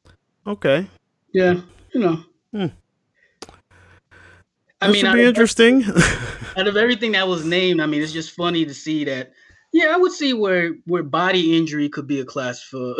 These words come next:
Speaker 2: <laughs> could be on the list.
Speaker 1: Mm-hmm.
Speaker 2: <laughs>
Speaker 1: Yeah.
Speaker 2: It could be with, up there with, uh, you know, violence and
Speaker 1: Yeah.
Speaker 2: exposure to danger and,
Speaker 1: Yeah.
Speaker 2: uh,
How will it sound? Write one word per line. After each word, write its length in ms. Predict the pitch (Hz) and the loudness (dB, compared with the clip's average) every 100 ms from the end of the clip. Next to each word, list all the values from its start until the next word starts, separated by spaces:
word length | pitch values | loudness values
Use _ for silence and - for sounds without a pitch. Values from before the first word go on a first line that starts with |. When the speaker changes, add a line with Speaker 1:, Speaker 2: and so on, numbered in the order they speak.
| 180 | -8
Speaker 2:
<laughs> 140 | - | -8
could 220 | - 220 | -4 -2
be 120 | 175 170 | 0 2
on 180 | 151 | 2
the 60 | 139 | 2
list. 480 | 135 131 131 - - - | 2 0 -4 -14 -20 -6
Speaker 1:
Mm-hmm. 220 | 120 117 143 | -4 -2 -2
Speaker 2:
<laughs> 140 | - - - - - | -4 -14 -12 -10 -4
Speaker 1:
Yeah. 180 | 139 107 - - _ _ - | -2 -2 -6 -16 _ _ -6
Speaker 2:
It 60 | |
could 140 | 233 175 | -4 0
be 180 | 160 156 | 0 0
with, 220 | 156 151 | -2 -4
up 180 | 151 - | -6 -4
there 260 | 139 127 | -2 -2
with, 280 | 123 127 - | -4 -6 -8
uh, 340 | 120 117 117 - _ _ | -6 -6 -6 -10 _ _
you 80 | 123 | -4
know, 220 | 120 117 | -4 -4
violence 680 | 120 131 127 120 120 120 110 | -2 -2 -2 -2 -4 -6 -8
and 300 | 110 107 110 | -4 -4 -2
Speaker 1:
Yeah. 200 | 113 113 _ 127 | -4 -6 _ -2
Speaker 2:
exposure 500 | 127 - 147 143 131 | -2 -2 0 2 2
to 80 | 131 | -2
danger 720 | 120 127 123 120 117 113 113 | 0 0 2 2 0 -6 -6
and, 300 | 110 120 113 - _ _ _ _ _ _ | -4 -4 -6 -10 _ _ _ _ _ _
Speaker 1:
Yeah. 80 | 139 | -2
Speaker 2:
uh, 180 | 123 120 | 2 2